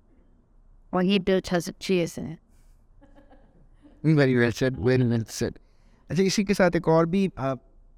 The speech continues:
Speaker 2: میرا اپنے جنرل پرسپیکٹیو اس پہ یہ بھی کئی دفعہ آ رہا تھا کہ ہم شاید یہ سمجھتے ہیں کہ جو اوریجنل ٹیکسٹ تھا، it's too good to be translated، یعنی یہ کتاب اگر اردو میں بہت اچھی بکی ہے، لوگوں کو پسند آئی ہے،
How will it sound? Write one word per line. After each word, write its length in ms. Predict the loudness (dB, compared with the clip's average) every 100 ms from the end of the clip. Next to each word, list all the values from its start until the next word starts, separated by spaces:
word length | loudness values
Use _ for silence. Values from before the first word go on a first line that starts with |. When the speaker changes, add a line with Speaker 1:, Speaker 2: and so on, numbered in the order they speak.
| -6
Speaker 2:
میرا 200 | -2 -2
اپنے 200 | 0 2
جنرل 220 | 2 2
پرسپیکٹیو 480 | -2 -2 -4 -2 -4
اس 120 | -2
پہ 60 | 0
یہ 140 | 2
بھی 120 | 2
کئی 160 | 2 2
دفعہ 200 | 2 2
آ 80 | 2
رہا 80 | 2
تھا 140 | 2
کہ 100 | 2
ہم 160 | 2 2
شاید 200 | 2 2
یہ 100 | 2
سمجھتے 420 | 2 0 0 2
ہیں 180 | 2 2
کہ 140 | 2
جو 280 | 2 2 0
اوریجنل 380 | 0 2 4 2
ٹیکسٹ 320 | 2 0 0
تھا، 100 | -4 -4 -6 _ -20
it's 480 | -12 -8 -6 2
too 140 | 2 4
good 120 | -2 -6 -16 -20 _ -2
to 40 |
be 60 | 0
translated، 600 | 0 0 0 -2 -2 0
یعنی 220 | 2 2 4
یہ 60 | 2
کتاب 420 | 2 2 2 2
اگر 160 | 0 0
اردو 300 | -2 -2 0
میں 160 | 0 0
بہت 280 | 0 -2 -2
اچھی 360 | -4 0 0 0 _ _ _
بکی 420 | -4 -4 0 2 2
ہے، 60 |
لوگوں 260 | 2 0 -2
کو 60 |
پسند 260 | -2 2 4
آئی 280 | 2 2
ہے، 100 | 0